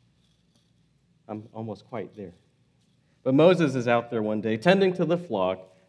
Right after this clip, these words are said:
The Lord appears to him in the burning bush. This is the first glimpse that Moses has of the glory of God. And God speaks to him,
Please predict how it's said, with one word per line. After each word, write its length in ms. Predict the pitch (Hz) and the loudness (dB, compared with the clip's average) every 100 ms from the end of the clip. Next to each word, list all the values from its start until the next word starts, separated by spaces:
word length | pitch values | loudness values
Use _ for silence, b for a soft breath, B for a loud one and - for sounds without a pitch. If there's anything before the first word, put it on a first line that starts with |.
| 113 | 0
The 140 | 127 | 2
Lord 640 | 131 160 180 196 190 175 - _ | 4 4 4 4 2 -2 -12 _
appears 540 | 131 135 - 202 214 208 | 0 0 4 6 6 4
to 120 | - | 0
him 560 | 147 170 170 170 - - - - | 4 4 6 4 0 -8 -8 2
in 100 | 151 | 4
the 80 | |
burning 380 | 143 143 143 131 | 6 4 4 2
bush. 320 | 110 101 - - - _ _ _ _ - | 0 -2 -2 -12 -20 _ _ _ _ -2
This 220 | 151 175 | 0 2
is 180 | 180 175 - | 2 0 0
the 160 | 151 | 0
first 600 | 131 - 185 202 208 - | 0 2 6 6 6 2
glimpse 600 | 156 170 170 135 123 - b b b | 4 6 8 6 0 -6 b b b
that 140 | 139 147 | 2 6
Moses 580 | 156 170 196 165 147 | 8 8 8 4 -2
has 640 | 139 165 170 147 135 123 - b b | -4 2 4 6 4 0 -6 b b
of 160 | 143 | 2
the 80 | 143 | 2
glory 460 | 135 139 151 151 139 | 2 4 6 6 4
of 140 | 120 | 0
God. 460 | 131 123 104 85 - _ _ _ _ _ | 0 0 -2 -4 -10 _ _ _ _ _
And 120 | 131 | 0
God 260 | 175 170 170 | 6 6 6
speaks 400 | - 180 196 - | -2 0 0 0
to 140 | 165 | -2
him, 460 | 123 127 95 87 | -2 -2 -4 -8